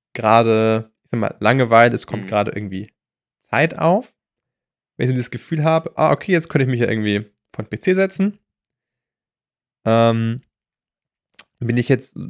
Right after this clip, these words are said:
Speaker 1: so weit, dass ich quasi merke, okay, jetzt kommt dieses, dieses Gefühl und wahrscheinlich, also normalerweise würde ich mich einfach vor den P C setzen und irgendwie meine Zeit da ein bisschen ver-,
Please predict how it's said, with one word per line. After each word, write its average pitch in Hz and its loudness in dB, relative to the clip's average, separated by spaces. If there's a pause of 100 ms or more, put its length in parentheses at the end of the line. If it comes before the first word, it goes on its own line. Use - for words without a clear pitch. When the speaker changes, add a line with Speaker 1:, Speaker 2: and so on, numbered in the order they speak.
(420)
Speaker 1:
so 127 -8
weit, 120 6
dass 120 0
ich - -12
quasi 113 -2
merke, 131 4
okay, - 2
jetzt 165 2
kommt 147 -2
dieses, 127 -8
dieses 113 -8
Gefühl - -6
und 135 -4
wahrscheinlich, 123 -4
also 113 -6
normalerweise 117 -2
würde 113 -8
ich 113 -10
mich 120 -8
einfach 107 -8 (680)
vor - -6
den - -8
P 156 -4
C 160 0
setzen 160 0
und 120 -4
irgendwie 117 -4
meine 107 -2
Zeit 165 0
da - 0
ein 165 -4
bisschen 165 -4
ver-, 147 -2